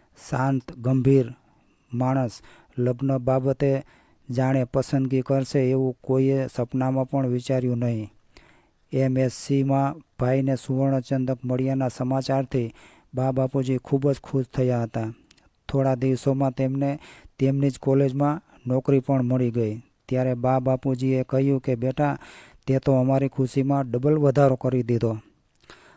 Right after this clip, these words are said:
કાયમ ગંભીર અને શાંત રહેતા એવા મોટાભાઈ બોલ્યા કે, "બા બાપુજી, હું તમારી ખુશીમાં હજી એક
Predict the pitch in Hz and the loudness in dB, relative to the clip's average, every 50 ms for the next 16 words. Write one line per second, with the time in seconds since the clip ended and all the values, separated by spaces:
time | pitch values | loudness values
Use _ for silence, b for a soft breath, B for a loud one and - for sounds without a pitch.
0 | B B B - - 127 131 135 135 135 131 131 123 117 127 127 127 120 143 143 | B B B -4 -2 0 2 2 2 2 2 0 0 0 0 2 4 6 6 6
1 | 135 131 - - 127 131 131 123 - - - 135 135 135 127 - 131 131 131 135 | 6 4 0 -4 -2 -2 -2 -2 -4 -4 -2 0 0 0 0 0 0 0 2 0
2 | 135 - 135 123 113 107 120 - - 160 135 127 127 127 123 123 127 127 127 - | 0 0 0 0 0 -2 -6 -10 -12 -6 -4 -2 -2 0 0 0 -2 -2 -2 -2
3 | 135 131 127 135 127 123 120 123 127 127 123 120 113 110 107 - b b b b | -2 0 0 0 0 0 0 0 0 2 0 -2 -4 -6 -8 -10 b b b b
4 | b b b b _ _ _ _ _ - 127 127 120 117 113 110 110 117 110 123 | b b b b _ _ _ _ _ -6 -4 -2 -2 -2 -2 -4 -4 -6 -4 -4
5 | 120 127 127 135 135 - - 143 139 143 147 147 151 - b b b b b b | -2 0 0 0 0 0 0 0 2 2 2 0 0 -4 b b b b b b
6 | b b b b - 123 127 135 131 - 139 135 135 135 131 135 - - - 139 | b b b b -4 -2 0 0 0 0 0 0 2 2 0 0 -2 -2 -2 -2
7 | 127 - 143 143 139 147 143 127 113 113 120 117 117 120 135 135 135 139 135 | 0 0 0 0 2 2 0 0 0 -2 -4 -4 -2 0 2 4 4 4 2